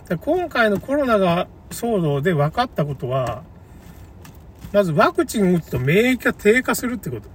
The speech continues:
打てば打つほど免疫が低下して、最後は死んでしまうと即死。本当これ冗談抜きで即死してますから、打った途端にあのね、なんかトイレで死んでた人がいる、いるじゃないですか。ワクチン会場でね、お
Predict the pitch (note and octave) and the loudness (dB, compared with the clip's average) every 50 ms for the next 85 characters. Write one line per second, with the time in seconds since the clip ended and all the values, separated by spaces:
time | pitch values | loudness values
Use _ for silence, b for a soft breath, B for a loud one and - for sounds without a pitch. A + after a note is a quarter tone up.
0 | - D#4+ F#4+ - F4+ D4 A#3 G#3 G3+ B3 C4 - - G#3+ F#3 G#3+ G#3+ G#3 F3 D3 | -2 -2 2 4 2 4 6 4 4 2 0 0 0 2 2 2 2 2 2 2
1 | D3 D#3 E3 E3+ E3 - D#3+ D3 - D#3+ D3+ D3+ D#3 C#3+ - - - A#2 G#2+ B | 2 2 2 0 0 0 -2 -2 -2 -2 -2 -2 -4 -6 -6 -6 -8 -8 -8 B
2 | B B B B B - - B3+ D#4 E4 B3 E3+ F#3+ - - - E3+ D#3+ D3+ D3+ | B B B B B -2 2 2 4 4 4 2 0 0 0 0 2 2 4 2
3 | C#3+ - F3 E3 D3+ C3+ - - - - - C3 - - - - E3+ - - B | 2 2 2 2 0 0 0 -4 -8 -8 -8 -8 -8 -10 -10 -10 -10 -10 -12 B
4 | B B B B B B B B B B - - B3+ C#4 C4+ - C4 G#3+ B3+ G#3+ | B B B B B B B B B B -6 -2 -2 0 2 0 2 4 4 2
5 | F3 E3+ A#3 C4 C#4+ D#4 C4+ A#3 F#3+ F3 D#3 C#3 C3 - - D#3 - - F3+ D#3+ | 4 2 0 2 4 4 4 4 2 0 0 -2 -4 -4 -4 -4 -2 -2 -4 -4
6 | - - - F3+ E3+ E3+ E3 - - A#2+ A2 A2 G#2+ A2 G#2+ G#2+ - - B B | -4 -4 -2 0 0 0 0 -2 -6 -8 -8 -6 -8 -8 -10 -12 -14 -16 B B
7 | B B B B B B B B B B - C#4 E4+ - - - G3 - F3+ E3+ | B B B B B B B B B B -4 -4 -4 2 4 4 4 4 0 -2
8 | E3 - E3+ E3 E3 D#3+ D3 C#3 C#3+ C#3+ C3+ D#3+ A#3 B3+ F3+ C3 C3 C#3 C#3+ D3 | 2 2 4 4 4 2 2 2 2 2 0 0 0 0 0 0 0 0 0 0
9 | C#3 C3+ B2+ - - B2 A#2+ A#2 B2 C#3+ - - C#4+ C#4 A#3+ G3 D#3+ C#3+ - - | 0 0 -2 -4 -6 -6 -4 -6 -6 -6 -4 -2 -2 0 2 2 2 0 0 -2
10 | D3 D3+ D#3 F3+ E3+ - B2 - - A2+ G#2+ G#2 B2+ C3 D3+ D#3+ E3+ E3+ F3+ F#3 | -2 -2 -2 -2 -4 -6 -8 -8 -10 -12 -10 -10 -10 -10 -8 -4 -4 -2 -2 -2
11 | E3 A#2+ G#2 G#2 F#2+ - - - - B2 A#2 - - - B2 A2+ - A2 G#2 G2+ | -4 -4 -6 -8 -12 -14 -14 -10 -10 -10 -10 -10 -12 -12 -10 -8 -8 -8 -8 -8
12 | G#2 G2 - G#2+ A2 A2 | -12 -14 -16 -14 -14 -12